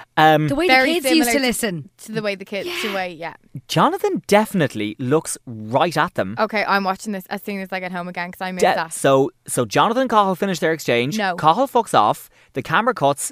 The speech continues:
Speaker 1: to Rob and Cassie in the ditch watching, and Jonathan Devlin turns and looks at them.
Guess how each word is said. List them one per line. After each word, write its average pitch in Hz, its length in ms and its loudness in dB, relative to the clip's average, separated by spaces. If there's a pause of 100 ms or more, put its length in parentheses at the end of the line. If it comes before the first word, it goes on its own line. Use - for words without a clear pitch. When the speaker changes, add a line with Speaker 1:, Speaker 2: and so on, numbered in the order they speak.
Speaker 1:
to 123 180 -2
Rob 143 240 4
and 247 100 0
Cassie 190 320 0
in 160 60 -2
the 131 60 -2
ditch 127 260 -4
watching, 135 400 0 (320)
and 117 220 -2
Jonathan 240 400 2
Devlin 170 320 2
turns 139 420 2 (100)
and 117 360 -2
looks 156 240 2
at 117 100 -6
them. - 180 -10